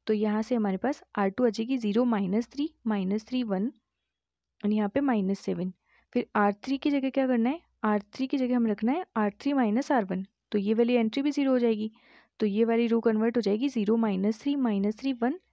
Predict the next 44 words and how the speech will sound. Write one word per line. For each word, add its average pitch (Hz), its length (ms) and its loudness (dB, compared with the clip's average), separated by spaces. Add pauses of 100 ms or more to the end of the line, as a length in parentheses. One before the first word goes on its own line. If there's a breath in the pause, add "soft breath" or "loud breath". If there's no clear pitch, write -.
(180)
and 214 120 0
यहाँ 202 180 0
पे 254 140 0
वन। 185 240 -4 (580)
अब 226 100 0
देखो 233 260 -2
इसे 254 200 -2
पाइवट 226 420 0
बनाएंगे, 247 420 -2 (420)
तो 240 80 0
क्या 262 160 0
करेंगे 220 320 0
हम, 320 120 -4 (240)
आर 208 160 2
थ्री 254 180 -6
की 285 80 -2
जगह 277 240 0
हमें 262 160 0
क्या 269 160 2
करना 240 200 0
है, 320 100 -4 (140)
आर 202 160 0
थ्री 262 200 -6
माइनस 247 380 0
आर 226 140 2
टू, 180 220 -10 (380 soft breath)
तो 214 60 -2
यहाँ 202 280 0
से 233 140 -2
हमारे 214 180 0
पास 220 180 -2
आ 214 60 0
जाएगी 208 220 -2
मैट्रिक्स 226 460 -4 (840)
वन, 240 260 0 (100)
टू, 254 160 -2 (120)
थ्री, 226 200 -4
ज़ीरो, 220 360 -4 (100)
ज़ीरो, 214 240 0
माइनस 226 400 0
थ्री, 285 160 -2
माइनस 226 420 0
थ्री, 233 160 -2
वन, 220 220 -2